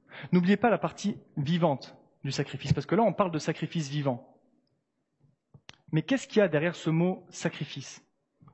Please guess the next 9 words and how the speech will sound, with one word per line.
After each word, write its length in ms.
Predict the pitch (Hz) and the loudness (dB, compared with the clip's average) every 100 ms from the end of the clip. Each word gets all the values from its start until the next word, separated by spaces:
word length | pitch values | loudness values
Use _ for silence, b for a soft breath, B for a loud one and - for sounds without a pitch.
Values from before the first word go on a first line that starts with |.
| - | -8
Est-ce 140 | 139 | -8
qu'il 200 | - 165 | -4 -4
s'agit 300 | 139 160 143 | 0 -2 0
de 60 | 156 | 0
nos 100 | 156 | 2
corps ? 440 | 180 269 - - _ _ _ _ _ _ _ _ _ _ _ _ _ _ _ _ _ _ _ _ _ _ _ _ _ _ _ | 2 2 -2 -14 _ _ _ _ _ _ _ _ _ _ _ _ _ _ _ _ _ _ _ _ _ _ _ _ _ _ _
Est-ce 140 | 143 - | -6 0
qu'on 100 | 170 | 2
doit 400 | 175 180 175 | 4 4 2